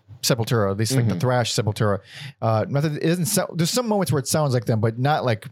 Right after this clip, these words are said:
Speaker 1: enough to where I'm just doing a dir-, direct comparison, or I like it because I like Sepultura. But it's just in the same itch, the same kind of, uh, disgusting, dirty, furious thrash. Not so much the rockin'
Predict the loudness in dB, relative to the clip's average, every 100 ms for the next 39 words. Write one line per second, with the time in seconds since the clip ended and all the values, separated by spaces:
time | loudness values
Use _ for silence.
0 | -6 0 2 2 0 0 2 0 -6 _
1 | 0 2 2 2 2 0 -4 0 0 0
2 | 0 2 2 2 0 0 0 2 0 -2
3 | -2 0 2 2 2 0 -2 -2 0 0
4 | 0 -4 -14 -6 -2 0 0 0 0 0
5 | 2 0 2 0 0 -2 0 -2 -4 -8
6 | -4 0 0 2 2 2 0 -6 -16 -18
7 | -18 -20 _ 0 0 -2 _ _ -20 -2
8 | -2 2 0 0 0 0 2 2 2 0
9 | -2 -2 2 2 0 0 2 2 0 0
10 | 0 0 0 0 0 -2 0 2 4 2
11 | -2 _ -14 -14 -14 -20 -20 -12 -2 2
12 | 2 2 0 2 2